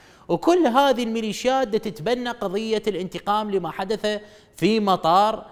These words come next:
بغداد. وهذه طبعًا يعني فد قضية خطيرة جدًا، والبعثات الدبلوماسية والسفارة الأمريكية وغيرها قد تكون هذه واحدة من الأسباب اللي خلتهم يوصلون إلى مثل هذه القرارات. هسه البعض يقول: "شنو هذه الميليشيات وشنو أسمائها؟" للي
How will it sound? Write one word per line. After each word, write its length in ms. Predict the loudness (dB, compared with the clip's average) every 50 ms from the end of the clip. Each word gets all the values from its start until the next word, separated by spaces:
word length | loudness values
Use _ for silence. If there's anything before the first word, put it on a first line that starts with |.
| -20 -16 0
بغداد. 680 | 4 6 6 6 6 4 4 6 6 4 2 0 -6
وهذه 360 | -6 0 2 2 2 2 0
طبعًا 380 | -2 -2 -2 -2 -2 -2 -6 -6
يعني 260 | -6 -6 -6 -8 -8
فد 120 | -6 -8 -6
قضية 360 | -4 -2 -2 -2 -2 -2 -2
خطيرة 440 | -2 -4 -4 -4 -2 -2 -2 -2 -2
جدًا، 460 | -4 -4 -4 0 2 2 2 2 -2
والبعثات 500 | -4 -6 -8 -10 -8 -4 -4 -4 -4 -4
الدبلوماسية 760 | -6 -8 -8 -8 -6 -6 -6 -4 -6 -6 -6 -8 -6 -6 -4
والسفارة 540 | -4 -6 -8 -10 -12 -6 -2 0 0 0 0
الأمريكية 540 | 0 -4 -4 -4 -4 -6 -6 -4 -4 -4 -2
وغيرها 480 | -2 -2 -2 -2 -2 -2 -2 -4 -4 -6 -12 -20 -20 -12 -8
قد 80 | -8 -6
تكون 320 | -6 -6 -4 -2 -2 0
هذه 220 | 0 0 0 0 -2
واحدة 300 | -4 -4 -4 -4 -4 -4
من 100 | -4 -4
الأسباب 460 | -4 -4 -6 -6 -6 -6 -6 -6 -6
اللي 120 | -8 -10
خلتهم 480 | -10 -10 -10 -8 -10 -10 -10 -10 -10 -8
يوصلون 480 | -8 -8 -8 -8 -8 -8 -8 -8 -10 -12 -16 -20 -20 -20 -8 _ 0
إلى 220 | 2 2 2 2
مثل 280 | 0 -2 -4 -4 -4 -2
هذه 460 | -2 -2 -2 0 0 -2 -2 -2 -4
القرارات. 680 | -6 -4 0 2 2 4 4 4 4 4 4 2 0 -4 -20 -20 -20 -14 -10
هسه 240 | -8 -8 -4 -2 -2
البعض 320 | 0 2 2 2 2 0 -4
يقول: 240 | -4 -4 -4 -4
"شنو 300 | -4 -4 -6 -4 -2 0
هذه 240 | 0 2 2 0 0
الميليشيات 520 | -2 -2 -4 -4 -4 -2 0 0 0 0 -2
وشنو 240 | -6 -6 -4 -2
أسمائها؟" 500 | -2 -2 -2 -2 -2 -2 -2 0 0 2
للي 460 | 2 2 2 0 0 -2 -2 -2 -4